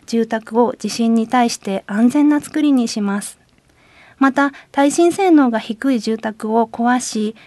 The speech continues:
住宅を建て替えることも、住宅の耐震化の一つです。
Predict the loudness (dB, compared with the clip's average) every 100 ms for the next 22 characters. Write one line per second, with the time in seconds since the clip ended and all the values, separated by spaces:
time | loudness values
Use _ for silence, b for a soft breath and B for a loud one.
0 | b -2 -2 -2 -2 -2 -2 -6 -4 -4
1 | -2 -4 -4 -4 0 0 -2 -4 -6 -4
2 | -4 -4 0 0 0 -4 -6 -2 -4 -2
3 | -2 -2 -6 -6 -6 -6 -10 -10 -14